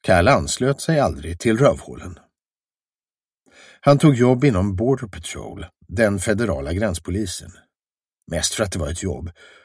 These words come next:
Och på den tiden, när han var färdig med militärtjänsten, var det svårt att hitta jobb i Fort Hancock,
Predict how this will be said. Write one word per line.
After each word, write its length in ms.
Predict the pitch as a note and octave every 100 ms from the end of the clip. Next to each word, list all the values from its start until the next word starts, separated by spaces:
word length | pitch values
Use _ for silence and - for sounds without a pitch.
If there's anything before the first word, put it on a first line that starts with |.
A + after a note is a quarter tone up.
| _ _
Och 80 | C#3
på 60 | D3
den 220 | F3+ D#3
tiden, 540 | - D#2+ F2 F#2 F#2 -
när 140 | A2+
han 120 | A2+
var 80 | A2
färdig 400 | - D3+ F2 G2+
med 140 | G#2
militärtjänsten, 1080 | G#2 G#2 G#2 C#3+ G2+ - D#3+ C#3+ - D#2+ D#2+ -
var 180 | A#2 C#3
det 120 | D#3+
svårt 360 | - G#2 A2+ C3
att 120 | C3
hitta 220 | G#3 G3+
jobb 320 | F3+ E2 E2+
i 60 | G2
Fort 220 | - G#2
Hancock, 420 | C#2 C2+ - -